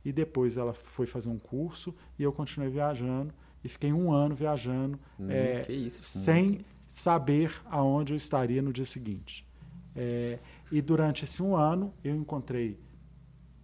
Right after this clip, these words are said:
Speaker 1: possivelmente milhares de pessoas, porque você vai encontrando um outro, outro, né? Muitos eu encontrei, reencontrei da época do intercâmbio, que eram estrangeiros que também estavam morando na mesma região que eu morei nos Estados Unidos.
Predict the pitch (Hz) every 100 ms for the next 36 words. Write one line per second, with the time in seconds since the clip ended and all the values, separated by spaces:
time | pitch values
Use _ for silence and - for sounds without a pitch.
0 | - - - 151 151 135 117 117 117 120
1 | 147 147 127 160 165 123 - 117 - 120
2 | 139 - - - 117 123 127 117 123 120
3 | 120 117 110 113 117 - 110 135 - -
4 | - - - 127 160 - 135 151 202 226
5 | 180 135 147 143 139 139 123 127 123 117
6 | - - - - - 160 180 160 147 -
7 | 127 120 123 120 139 139 160 160 139 127
8 | 127 131 - 135 147 175 175 - - -
9 | 143 131 127 120 - 127 120 131 135 -
10 | 127 123 135 - 127 127 123 117 120 120
11 | 117 117 117 101 120 110 117 113 117 113
12 | 110 113 110 117 117 120 127 156 165 -